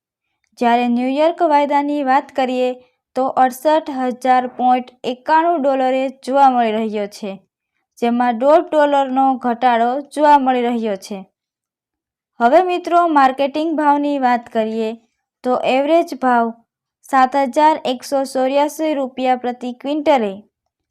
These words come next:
અને સૌથી ઓછા ભાવ છ હજાર સાતસો રૂપિયા પ્રતિ ક્વિન્ટલે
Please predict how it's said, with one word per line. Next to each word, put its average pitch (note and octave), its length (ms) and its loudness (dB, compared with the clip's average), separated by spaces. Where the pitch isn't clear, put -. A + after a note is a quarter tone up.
અને A#3 200 0
સૌથી A#3 540 -4
ઓછા D4+ 360 0
ભાવ C4 400 0
છ - 60 -4
હજાર D4+ 260 0
સાતસો C#4+ 460 2
રૂપિયા D4 440 -2
પ્રતિ C4 280 -6
ક્વિન્ટલે A#3+ 560 -4